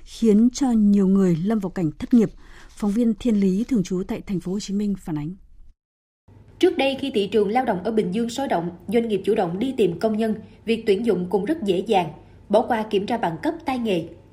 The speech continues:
Speaker 2: Nhưng nay thì ngược lại, người lao động phải tự đi tìm việc và điều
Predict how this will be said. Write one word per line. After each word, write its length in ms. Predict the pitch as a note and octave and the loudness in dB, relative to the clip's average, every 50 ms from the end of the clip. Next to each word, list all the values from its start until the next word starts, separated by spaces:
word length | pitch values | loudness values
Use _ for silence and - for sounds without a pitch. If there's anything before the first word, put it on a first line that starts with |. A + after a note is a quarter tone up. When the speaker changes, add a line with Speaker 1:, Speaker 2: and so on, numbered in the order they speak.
| - - | -12 -6
Speaker 2:
Nhưng 180 | - A#3 A#3 A3+ | -2 -2 0 0
nay 160 | A#3 A3 G#3+ A3 | 0 0 0 0
thì 60 | A3 | 0
ngược 220 | F#3+ F3+ F3 F3 F#3+ | 0 0 0 0 0
lại, 240 | F3 D#3+ E3+ E3+ - - - - - | 0 0 0 -4 -8 -10 -16 -10 -4
người 140 | G#3+ A#3 A#3+ | 0 0 2
lao 140 | B3 C#4+ D4 | 2 0 0
động 240 | A3+ F#3+ E3+ F3 G3+ F#3 | 0 0 0 -2 -2 -2
phải 140 | - F#3+ B3+ - - | -2 -2 -2 -2 -2
tự 220 | G#3+ F#3+ E3+ F#3 | 0 2 2 2
đi 240 | G3+ G3+ B3 C4+ C4 - | 0 0 -2 -2 0 0
tìm 160 | A3 F#3 E3+ | 0 0 2
việc 240 | E3 F#3+ F#3 F3+ - - - - - | 2 0 0 0 -4 -16 -20 -8 -2
và 120 | G#3+ G#3+ | 0 2
điều 140 | G3 F#3 F#3+ | 4 4 2